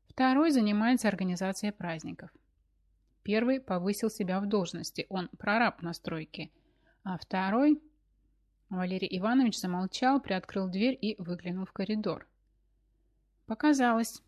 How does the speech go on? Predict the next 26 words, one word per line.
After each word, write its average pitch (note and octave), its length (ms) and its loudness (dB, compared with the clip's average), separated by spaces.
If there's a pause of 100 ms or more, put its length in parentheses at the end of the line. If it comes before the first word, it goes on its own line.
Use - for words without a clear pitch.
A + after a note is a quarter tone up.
(260)
объяснил F#3+ 440 -4
он A#3 140 0
и G#3 100 -4
продолжил. F3 640 -6 (560)
"Оба A3 440 2
к - 80 -16
её F#3+ 140 -2
убийству F#3+ 440 -4
не F#3 200 -2
имеют B3 240 2
никакого G#3 420 -2
отношения. G3+ 680 -4 (460)
Врагов C4 420 2
у - 20 4
неё G#3+ 240 4
не F#3 260 4
было. E3 360 -6 (500)
Как - 280 -6
я F#3+ 80 0
понимаю, A3 540 2
она F#3+ 200 -2
ни G#3 120 2
с - 100 -10
кем F#3+ 200 -6
не A3 100 2
ссорилась". E3+ 640 -6